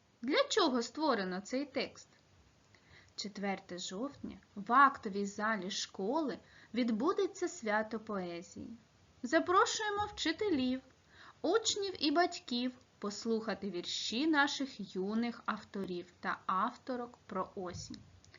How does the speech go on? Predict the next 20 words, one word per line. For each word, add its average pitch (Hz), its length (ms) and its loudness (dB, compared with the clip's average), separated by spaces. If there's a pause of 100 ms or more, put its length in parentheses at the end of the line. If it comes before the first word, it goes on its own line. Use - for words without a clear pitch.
(340)
Початок 480 680 2
о 294 60 2
п'ятнадцятій 196 760 -6
годині. 196 560 -8 (640)
Гурток 214 540 -2 (140)
поезії. 202 680 -4 (1300)
Як 466 220 4
ви 370 100 4
гадаєте, 277 520 4
діти, 196 340 -8 (280)
навіщо 190 520 -2
створили 233 520 0
цей 440 280 0
текст? - 540 -8 (2000)
Щоб 277 220 -4
обмінятись 262 600 4
думками, 180 720 2 (340)
передати 175 600 0
наукову 240 540 0
інформацію, 262 920 2